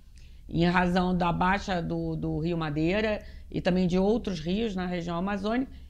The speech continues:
E, antes disso, nós vivenciamos, e ainda estamos vivenciando, muitos focos de incêndio. E no Pantanal, por exemplo, os incêndios acabaram começando em período anterior. Então, embora, é, haja,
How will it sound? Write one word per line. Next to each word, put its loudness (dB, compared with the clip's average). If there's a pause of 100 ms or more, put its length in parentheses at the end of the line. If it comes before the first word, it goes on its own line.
(100)
E, 6
antes 2
disso, -2 (260)
nós -2
vivenciamos, 0
e 2
ainda -2
estamos -4
vivenciando, -4 (340)
muitos 4
focos -2
de -2
incêndio. -4 (280)
E 4
no 4
Pantanal, 0
por -4
exemplo, -2
os -2
incêndios -4
acabaram -4
começando -4 (260)
em -6
período 0
anterior. -2 (260)
Então, 4
embora, 4 (380)
é, 2
haja, 4